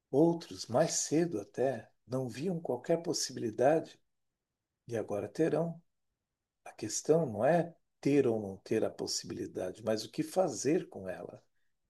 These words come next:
Como crescer com ela. Talvez nunca até aqui a filosofia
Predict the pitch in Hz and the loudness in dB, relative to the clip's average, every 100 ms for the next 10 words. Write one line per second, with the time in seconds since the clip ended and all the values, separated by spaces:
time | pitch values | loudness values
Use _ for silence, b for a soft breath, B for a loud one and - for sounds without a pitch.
0 | _ _ _ _ _ _ _ _ - 139 | _ _ _ _ _ _ _ _ -4 -2
1 | 175 - 160 - - 160 180 - 101 - | -2 -4 -2 -2 0 2 0 -2 -12 -12
2 | - - _ _ _ _ _ _ _ _ | -16 -18 _ _ _ _ _ _ _ _
3 | _ _ _ - 117 127 135 120 - - | _ _ _ -6 -2 0 0 0 0 -2
4 | 117 151 185 - 104 113 104 - 123 131 | -4 -2 -2 -4 -4 -4 -4 -6 -2 -2
5 | - - - 113 113 104 110 - 123 135 | -2 -10 -10 -4 -4 -4 -8 -8 -2 0
6 | 135 | -2